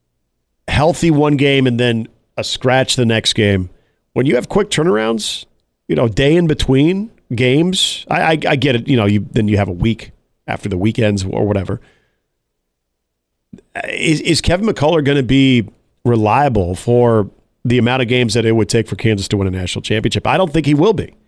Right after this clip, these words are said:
And I think without Kevin McCullough, that is a completely different team. I mean, that is a beatable team. Hell, a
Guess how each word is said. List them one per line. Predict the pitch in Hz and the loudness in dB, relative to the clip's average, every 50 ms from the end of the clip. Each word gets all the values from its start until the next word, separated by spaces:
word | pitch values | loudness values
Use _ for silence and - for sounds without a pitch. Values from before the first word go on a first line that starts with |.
| _ _ _ _ _ | _ _ _ _ _
And | - 139 131 | -4 -2 0
I | 135 139 | -2 0
think | - 175 151 | 0 0 2
without | 151 147 151 147 123 | 2 2 2 2 2
Kevin | - 156 151 143 | 2 2 2 2
McCullough, | 127 - 139 180 202 147 120 | 2 2 2 0 2 2 2
that | 135 170 165 | 2 2 2
is | 135 104 120 | 2 2 0
a | 113 | 0
completely | - - 110 - - - - - 226 277 269 - 117 | 0 -2 -4 -4 -6 -8 -6 -6 -4 -4 -2 -2 -2
different | 113 120 113 - 117 110 - | 0 0 0 0 0 -2 0
team. | - 175 220 175 117 85 | 0 0 0 0 -2 -2
I | 78 87 101 | -2 -2 0
mean, | 110 127 | 0 2
that | 190 214 | 2 0
is | 175 117 92 | 0 0 2
a | 117 107 107 - | 2 0 0 -2
beatable | - 113 95 95 101 - 180 196 220 196 151 123 117 | -4 -10 -12 -10 -4 -2 0 0 2 2 2 0 0
team. | - 156 196 175 | 0 0 2 2
Hell, | 110 135 170 156 | 2 2 2 2
a | 107 92 101 | 0 -2 -6